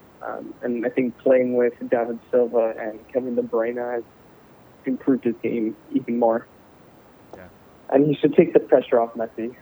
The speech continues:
Speaker 1: and I think, I think that's what Argentina needs is for him, you know, Messi to play his game, but have no pressure, or have a little bit of pressure and have it, you know, on these other guys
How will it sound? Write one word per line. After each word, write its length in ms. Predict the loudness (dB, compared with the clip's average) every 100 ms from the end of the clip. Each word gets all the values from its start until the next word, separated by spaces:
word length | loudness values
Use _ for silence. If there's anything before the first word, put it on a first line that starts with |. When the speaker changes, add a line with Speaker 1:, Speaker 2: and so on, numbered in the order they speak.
| -12
Speaker 1:
and 120 | -4 -4
I 60 |
think, 320 | -2 -6 -6 -16 -12 -6
I 40 |
think 160 | -2 0
that's 180 | 0 0
what 80 | -2
Argentina 520 | -2 -4 -8 -6 -6
needs 260 | -6 -2
is 120 | -2 -4 -4
for 100 | -2
him, 380 | 0 0 -2 -4
you 100 | 0
know, 80 | 2
Messi 240 | 0 -2
to 60 | -2
play 200 | 4 4
his 100 | 4 0
game, 240 | -2 0
but 180 | -4 -4 -16 -12
have 140 | -10
no 140 | -6 -8
pressure, 580 | -4 -6 -2 -4 -4 -6
or 220 | -12 -14 -20 -14 -10
have 100 | -2
a 40 |
little 200 | 2 2
bit 120 | 4
of 100 | 0 0
pressure 360 | -4 -2 -6
and 120 | -6 -8 -10
have 180 | -6 -6
it, 120 | -8 -14 -20 -12
you 100 | -12
know, 140 | -12 -10
on 140 | -6 -4
these 140 | -2
other 200 | 0 0
guys 220 | -2 -8